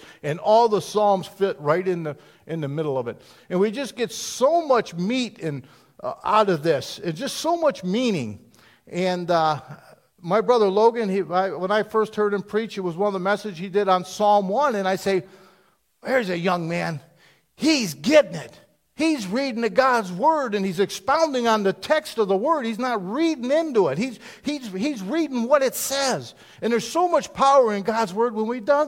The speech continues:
when we do that. And so I, I would like to just keep that in mind. Two bookends, the Psalms. Let's do a contrast. And in these two Psalms, there, there's two groups of people.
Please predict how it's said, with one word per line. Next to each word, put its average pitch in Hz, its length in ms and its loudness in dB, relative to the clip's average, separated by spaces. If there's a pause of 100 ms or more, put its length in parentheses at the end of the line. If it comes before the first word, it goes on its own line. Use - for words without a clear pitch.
(120)
when 254 200 -2
we 277 100 -6
do 302 340 0
that. 139 400 -2 (640)
And 220 140 -6
so 285 100 0
I, 294 180 0
I 302 120 4
would 330 160 -2
like 254 240 2
to 226 100 -6
just 190 240 -6 (300)
keep 330 220 -2
that 277 200 4
in 220 60 -8
mind. 151 320 -4 (400)
Two 349 160 2
bookends, 156 720 0
the 196 140 0
Psalms. 202 600 -2 (680)
Let's 269 200 2 (160)
do 277 140 0
a 240 80 4
contrast. 180 880 -4 (240)
And 240 160 -2
in 359 140 -2
these 320 180 -4
two 277 220 -6
Psalms, 170 720 -2 (580)
there, 226 180 2
there's 226 300 -2
two 370 180 2
groups 330 320 -2
of 247 100 -6
people. 285 460 -4